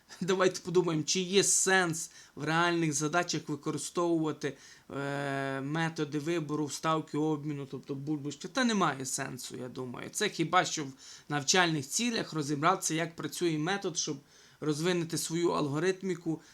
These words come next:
е, і тому подібне. А в реальних задачах при великих кількостях тим більше, бо це ми говоримо про велику кількість,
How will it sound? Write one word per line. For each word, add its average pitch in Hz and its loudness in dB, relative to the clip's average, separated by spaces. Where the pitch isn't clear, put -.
е, 147 -6
і 151 -6
тому 160 -2
подібне. 135 -6
А 165 0
в 160 -2
реальних 190 2
задачах 165 0
при 160 -2
великих 165 -4
кількостях 202 -4
тим 170 0
більше, 143 0
бо 139 -6
це 147 -2
ми 147 -4
говоримо 147 -2
про 143 -8
велику 143 -4
кількість, 123 -10